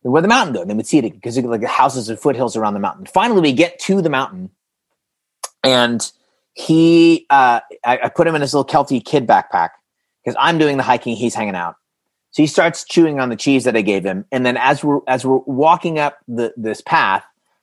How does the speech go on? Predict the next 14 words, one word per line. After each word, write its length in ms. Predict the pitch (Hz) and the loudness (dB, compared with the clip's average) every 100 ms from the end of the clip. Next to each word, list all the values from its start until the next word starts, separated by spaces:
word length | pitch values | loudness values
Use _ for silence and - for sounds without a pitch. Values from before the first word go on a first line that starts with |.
| _ _ _ _ _ | _ _ _ _ _
he 580 | 151 147 139 135 131 - | 0 2 2 2 -2 -2
pauses. 480 | 151 147 127 98 | 2 2 2 -6
He 80 | 90 | -10
can, 240 | 107 107 - | -10 -12 -8
like, 220 | 117 - | -10 -8
I 80 | 82 | -10
can 140 | - | -10
hear 260 | 104 143 139 | -4 0 0
him 180 | 117 104 | -2 -4
thinking. 440 | 120 101 90 90 _ _ _ - | -6 -6 -10 -14 _ _ _ -12
And 80 | 117 | -10
he 40 | |
says, 180 | 107 110 | -8 -6
"Dad, 320 | - 143 95 | -2 -2 -2